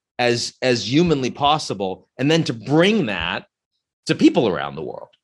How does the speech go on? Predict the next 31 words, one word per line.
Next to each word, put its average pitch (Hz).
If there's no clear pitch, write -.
which, 139
you 170
know, 139
you, 151
you 165
would 175
think 269
really 170
exists, 135
but 139
doesn't. 226
Like, 151
I 151
mean, 156
like, 147
the, 139
the -
organizations 185
that 117
do 190
that 104
are 117
either, 156
like, 139
think 190
tanks 120
that 123
really 202
do 143
focus 147
on 143